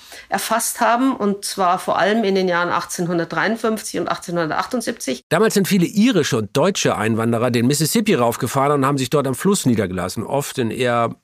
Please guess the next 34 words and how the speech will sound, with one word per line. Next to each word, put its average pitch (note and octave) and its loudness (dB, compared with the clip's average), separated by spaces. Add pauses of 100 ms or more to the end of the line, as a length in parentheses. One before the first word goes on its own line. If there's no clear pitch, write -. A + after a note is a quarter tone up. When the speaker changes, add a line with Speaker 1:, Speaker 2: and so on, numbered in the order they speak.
(140)
Speaker 2:
prekären C#3 2
Lagern, F#2 -2 (160)
die A2 -6
man G2+ -2
sich F#2 -8
vorstellen G2 -4
kann. F#2+ -4 (260)
Und C3 -4
das - -2
Gelbfieber, G#3 -2
das A2 -6
damals A2 -2
umging, D3 0 (240)
das A#2 -4
wird D3 0
von C3+ 0
Mücken F3 0
übertragen. F#2 -6 (240)
Das A#2+ -4
war A#2+ 0
damals G2+ 0
aber A2+ 0
noch A#2+ 0
nicht C3 0
bekannt. F#3+ -2
Speaker 1:
Aber G#3 0
natürlich A3 0
sind G#3+ -2
die G#3 -4
ei-, A#3+ 0
armen B3 2
Einwandererquartiere G3+ 0
besonders G3 -2
betroffen, C4 -4